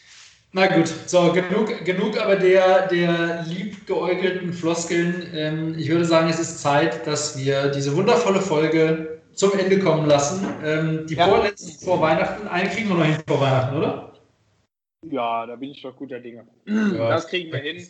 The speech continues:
Speaker 2: Ähm,
Speaker 1: Denke ich
Speaker 2: ich
Speaker 1: auch.
Speaker 2: verabschiede mich an der Stelle schon mal mit einem sehr herzlichen Ciao Kakao in die Runde. Ähm, macht es gut. Ähm,
Speaker 1: Oh, ich hab einen
Speaker 2: Es
Speaker 1: neuen gehört,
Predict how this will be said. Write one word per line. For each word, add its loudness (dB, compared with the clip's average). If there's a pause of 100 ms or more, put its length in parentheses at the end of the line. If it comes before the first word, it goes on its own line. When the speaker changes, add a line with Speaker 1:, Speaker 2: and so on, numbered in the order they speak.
(260)
Speaker 2:
Ähm, -10
Speaker 1:
Denke 0
ich -8
Speaker 2:
ich -6
Speaker 1:
auch. -2
Speaker 2:
verabschiede -6
mich -18
an -20 (140)
der -6
Stelle -12
schon -14
mal -14
mit -16
einem -10 (800)
sehr -4
herzlichen -6
Ciao -10
Kakao -10 (120)
in -18
die -14
Runde. -16 (440)
Ähm, -16 (400)
macht -12
es -16
gut. -14 (440)
Ähm, -18 (600)
Speaker 1:
Oh, 8
ich 4
hab 0
einen 0
Speaker 2:
Es 4
Speaker 1:
neuen 4
gehört, 2